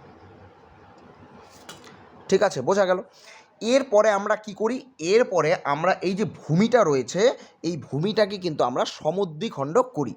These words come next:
তাহলে বিসিকে আমাদের সমদ্বিখণ্ডক করতে হবে। তাহলে বিসি এর অর্ধেক, দেখো অর্ধেক মোটামুটি এতটুক, অর্ধেকের একটু বেশি মাপ নেব। নিয়ে দেখো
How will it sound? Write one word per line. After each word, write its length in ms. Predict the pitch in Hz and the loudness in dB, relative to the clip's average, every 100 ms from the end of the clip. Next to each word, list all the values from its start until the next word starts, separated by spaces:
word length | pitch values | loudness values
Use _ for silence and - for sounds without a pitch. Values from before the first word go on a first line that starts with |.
| - - - | -16 -20 -8
তাহলে 200 | 160 214 | 0 0
বিসিকে 560 | 160 123 190 - 247 262 | 0 -4 -8 -4 -2 0
আমাদের 260 | 220 226 226 | 0 0 -4
সমদ্বিখণ্ডক 720 | - 202 202 214 208 208 208 | -4 -6 -6 -4 -4 -2 -2
করতে 240 | 196 - 170 | -4 0 0
হবে। 140 | 180 - - _ - | 0 -10 -20 _ 0
তাহলে 220 | 185 208 120 | 0 0 -4
বিসি 320 | 165 185 - 233 180 | -10 -10 -4 0 0
এর 80 | 190 - | -2 0
অর্ধেক, 480 | 143 160 147 180 120 | 4 4 0 -10 -6
দেখো 200 | 135 - | -6 -6
অর্ধেক 340 | - 190 185 220 | -2 -2 0 -4
মোটামুটি 400 | 202 196 208 208 | -2 -2 -2 -2
এতটুক, 420 | 190 190 202 370 - _ _ _ - _ - | -2 -4 -4 -6 -6 _ _ _ -20 _ 0
অর্ধেকের 540 | 147 185 170 233 240 214 | 2 2 0 -2 -2 -4
একটু 300 | 214 - 240 | -8 -6 -4
বেশি 340 | 160 175 - 208 | 0 -2 -2 -4
মাপ 220 | 156 147 | -2 -2
নেব। 160 | 113 95 - _ _ _ - | -8 -12 -16 _ _ _ -14
নিয়ে 520 | 120 151 208 240 180 233 - _ - | -8 -4 -2 2 0 -2 -8 _ -8
দেখো 220 | 127 | -6